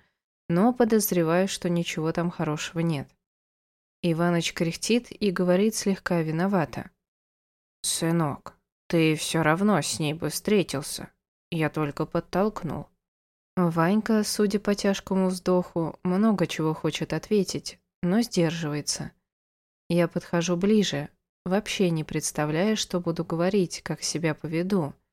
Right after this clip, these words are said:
По-хорошему, его бы поругать, возможно, дать ремня.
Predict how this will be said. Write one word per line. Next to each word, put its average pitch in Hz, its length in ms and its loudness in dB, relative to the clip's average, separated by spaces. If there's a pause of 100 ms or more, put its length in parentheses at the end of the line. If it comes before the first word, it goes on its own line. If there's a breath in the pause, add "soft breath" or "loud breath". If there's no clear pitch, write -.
(600)
По-хорошему, 214 840 2
его 190 320 0
бы 190 140 -4
поругать, 202 800 0
возможно, 165 640 -2
дать 156 300 -4
ремня. 170 460 -2